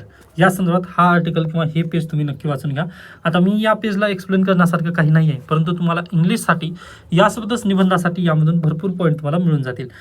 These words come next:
म्हणजेच काय, तर पहा, आजचा जो युवा पिढी आहे, ओके, त्याचं ब्रेकअप झाल्यानंतर किंवा अगदीच चॅट जीपीटीचा त्याचा यूज कशा संदर्भात वाढत आहे पहा,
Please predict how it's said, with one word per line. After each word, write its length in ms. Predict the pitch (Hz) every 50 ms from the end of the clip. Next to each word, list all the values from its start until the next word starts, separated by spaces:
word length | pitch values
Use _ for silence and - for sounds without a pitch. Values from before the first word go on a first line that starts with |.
| - - _ _
म्हणजेच 240 | 165 170 185 247 240
काय, 180 | - 208 190 185
तर 100 | 175 175
पहा, 200 | 170 160 147 202 - - - - - - _ -
आजचा 280 | 175 175 175 170 233
जो 180 | 233 220 247 226
युवा 240 | 196 196 202 202 202
पिढी 300 | 185 185 190 170 175 185
आहे, 340 | 175 147 120 117 - - - - _ _ 175
ओके, 200 | 175 180 - - - - - _ _ _ _
त्याचं 280 | 165 160 160 - 214 202
ब्रेकअप 300 | 190 175 180 175 190 185
झाल्यानंतर 460 | 170 156 160 156 156 160 156 156 180
किंवा 320 | 175 - - 240 240 208 - 170 - -
अगदीच 340 | 165 156 196 247 233 - - _ _ _ _ _ _ _ _ _ -
चॅट 180 | - 208 247 247
जीपीटीचा 440 | 233 233 226 226 190 190 180 196 196
त्याचा 260 | 190 190 175 - 190
यूज 320 | 180 180 220 214 175 - - - - - - _ -
कशा 180 | 202 190 240 233
संदर्भात 380 | 233 233 220 220 220 220 208
वाढत 180 | 214 214 202 202 -
आहे 120 | 196 175
पहा, 180 | 175 175 175 180